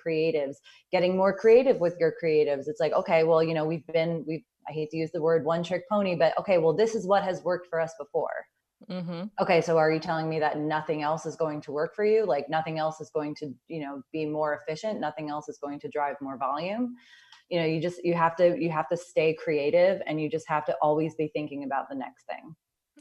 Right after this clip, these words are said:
Speaker 2: Okay. And on that note, I promised that we'd have a professional. We had our professional, now a personal tip.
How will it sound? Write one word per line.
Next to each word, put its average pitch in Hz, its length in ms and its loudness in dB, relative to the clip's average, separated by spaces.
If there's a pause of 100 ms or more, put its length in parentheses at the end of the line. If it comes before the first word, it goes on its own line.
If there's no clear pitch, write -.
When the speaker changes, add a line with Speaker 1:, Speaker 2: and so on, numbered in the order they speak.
(100)
Speaker 2:
Okay. 175 460 -8 (260)
And 220 140 4
on 311 200 6
that 233 220 4
note, 180 360 2 (100)
I 214 160 4
promised 214 520 0
that - 80 -6
we'd 202 120 2
have 185 240 0
a 175 80 0
professional. 214 800 0
We 165 100 -4
had 175 180 0
our 208 80 0
professional, 170 600 -4
now 175 180 0
a 170 60 -2
personal 233 540 0
tip. 180 320 2